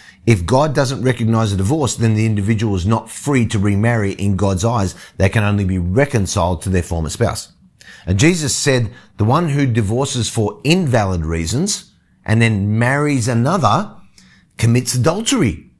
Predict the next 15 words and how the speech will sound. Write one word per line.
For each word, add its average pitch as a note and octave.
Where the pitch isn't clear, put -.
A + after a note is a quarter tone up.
Matthew A#2
nineteen, B2+
verse C#3
nine. E3+
"And G2+
whoever B2
marries C3
her F#3
is A#2+
divorced, A#2
who C3+
is A#2
divorced B2+
commits A2
adultery." F2